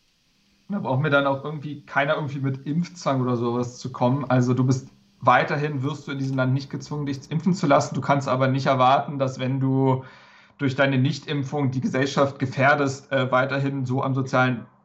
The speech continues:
Leben teilnehmen kannst, wie alle anderen auch. Also das ist jetzt aber nur meine persönliche Meinung, aber wir wollten es ja hier auch möglichst, äh, subjektiv, äh, im Gespräch halten. Ähm, und ja, also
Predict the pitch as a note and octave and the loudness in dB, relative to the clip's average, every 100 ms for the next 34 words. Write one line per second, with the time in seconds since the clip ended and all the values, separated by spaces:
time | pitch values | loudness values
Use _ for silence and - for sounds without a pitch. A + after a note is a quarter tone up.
0 | _ - C#3 D3 C#3 C3+ C3 C3 B2+ C3+ | _ -6 -4 -2 2 2 4 0 -2 -2
1 | B2+ A#2+ - A2+ B2 B2 B2 A#2+ A#2+ D#3+ | -4 -4 -6 -2 0 2 2 2 2 0
2 | - - - B2+ A#2+ A#2 A#2 A#2 A#2 A#2+ | -2 -20 -8 -4 -4 -4 -4 -4 -2 0
3 | A#2 A#2 A#2 A2+ A2 B2+ C#3 C3 C3+ B2+ | 2 2 2 -2 0 0 2 4 4 2
4 | A2+ A2+ A2+ - A#2+ A2+ A#2 C#3 C3 B2 | 2 0 -2 -8 -4 0 0 -2 -2 0
5 | A#2+ A#2+ B2 A#2 B2+ B2 B2 A#2+ B2 - | 2 2 2 2 0 0 2 0 -2 -12
6 | - - - - - _ - A#2 A2+ A2+ | -20 -20 -20 -20 -20 _ 4 6 8 6
7 | A2+ B2 B2+ B2 - B2+ B2 - B2+ A#2+ | 2 -2 -4 -6 -4 -4 -4 -6 -4 -2
8 | A#2 A#2 B2+ B2 - A#2 A#2 A2+ A#2 A#2+ | -2 -2 -2 -2 -4 -4 -2 2 2 2
9 | D3+ - _ _ B2 A#2 A#2 A2+ A2+ A2+ | -4 -6 _ _ 0 4 4 4 4 2
10 | A#2 _ _ _ - A#2 A2+ G#2+ - - | 0 _ _ _ -2 4 4 4 0 0
11 | A2+ A#2+ D#3+ - C#3 C#3 D3+ C#3+ C#3 | 6 6 6 4 2 4 4 4 2